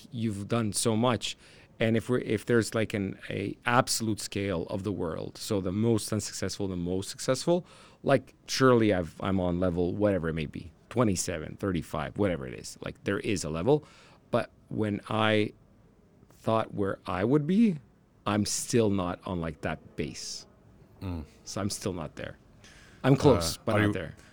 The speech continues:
Speaker 2: are you optimizing, uh, more for maybe happiness is, is a fluffy world, w-, word,
Speaker 1: Not
Speaker 2: but,
Speaker 1: happiness.
Speaker 2: uh,
Speaker 1: I'm not
Speaker 2: ful-,
Speaker 1: happiness.
Speaker 2: ful-, fulfillment or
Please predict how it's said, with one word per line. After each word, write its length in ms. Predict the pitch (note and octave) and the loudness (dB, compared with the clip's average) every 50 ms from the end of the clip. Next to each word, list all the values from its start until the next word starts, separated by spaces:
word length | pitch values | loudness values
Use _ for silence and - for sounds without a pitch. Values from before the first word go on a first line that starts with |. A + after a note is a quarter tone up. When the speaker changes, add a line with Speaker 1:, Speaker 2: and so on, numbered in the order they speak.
| - _ _ _ G2+ | -20 _ _ _ -2
Speaker 2:
are 100 | G2 F#2+ | 0 0
you 120 | G2 G2 | 0 0
optimizing, 960 | - G#2+ G#2+ - - - G#2+ G2 F#2 F#2 F2+ F2 F2 F#2 F2+ F2 F2 E2+ D#2 D#2 - _ _ _ _ - _ _ _ _ _ _ - | 0 -2 -4 -4 -4 -2 -2 0 2 2 2 0 0 -2 -2 -2 -2 -4 -6 -8 -12 _ _ _ _ -20 _ _ _ _ _ _ -12
uh, 300 | F2+ F2 E2+ E2 E2 E2 | -8 -6 -4 -4 -4 -4
more 640 | E2 E2+ E2+ F2 F2+ F#2 F#2 F#2 F#2 F2+ F2 E2 - | -4 -4 -4 -4 -4 -2 -2 -2 -2 -2 -4 -6 -8
for 560 | - - - E2+ E2+ E2+ E2 D#2+ D#2 D#2 - - _ _ _ _ _ _ _ _ - | -10 -14 -10 -8 -6 -6 -4 -6 -6 -8 -10 -14 _ _ _ _ _ _ _ _ -12
maybe 560 | E2 D#2+ E2 D#2 D2+ D#2+ D#2+ D#2+ D2+ D#2 - - - - - - _ _ _ _ _ - - - - - _ _ _ _ - | -10 -8 -8 -8 -8 -10 -10 -8 -10 -12 -14 -16 -20 -20 -20 -20 _ _ _ _ _ -20 -20 -20 -20 -20 _ _ _ _ -8
happiness 460 | F#2 E2+ - E2+ E2 D#2+ D#2 - - | -8 -8 -6 -6 -6 -6 -6 -6 -6
is, 160 | E2 D#2+ D#2+ | -8 -8 -8
is 300 | D#2+ D#2+ E2 E2 D#2+ D#2+ | -8 -8 -8 -8 -6 -6
a 120 | E2 D#2+ | -6 -8
fluffy 340 | D2+ - - F2 D#2+ - - | -8 -6 -6 -8 -6 -6 -8
world, 340 | D2 E2+ F2 F2 E2+ E2 - - _ - | -6 -4 -2 -2 -2 -4 -6 -10 _ -14
w-, 320 | F2 E2 E2+ D#2+ D#2 - - - | -12 -12 -10 -12 -12 -14 -12 -6
word, 180 | E2+ G#2+ A2+ B2 | 0 2 4 4
Speaker 1:
Not 100 | C3 A#2+ | 4 2
Speaker 2:
but, 60 | G#2+ | 2
Speaker 1:
happiness. 640 | A2+ G#2+ G2+ - G#2 G2 F2+ - - - - - - - | 0 0 0 0 -2 -4 -4 -6 -8 -10 -12 -14 -14 -10
Speaker 2:
uh, 40 | F2+ B2 B2 | -4 0 2
Speaker 1:
I'm 100 | B2 C3 | 4 4
not 160 | C#3 C#3 C3 | 4 4 6
Speaker 2:
ful-, 120 | A#2 D3+ | 8 8
Speaker 1:
happiness. 320 | C3 C3 C#3+ D3 D3 C3+ - | 8 8 8 8 8 6 6
Speaker 2:
ful-, 200 | A#2+ G#2+ G2+ G2+ | 0 -4 -4 -4
fulfillment 840 | - - G#2+ - - C3 C3+ C#3+ D3 C#3+ D3 D3+ D3 - - - - - - - - - - _ _ - | -4 -4 -2 0 2 2 2 4 4 4 4 2 0 -2 -6 -10 -10 -16 -20 -20 -20 -20 -20 _ _ -8
or 920 | G#2 G2+ G2+ G2 G2 G2 F#2+ F#2+ F#2 F#2 F#2 F#2 F#2 F#2 F#2 F2+ F2+ F2+ | -6 -2 -2 0 0 2 2 2 2 2 2 2 2 2 0 0 0 -2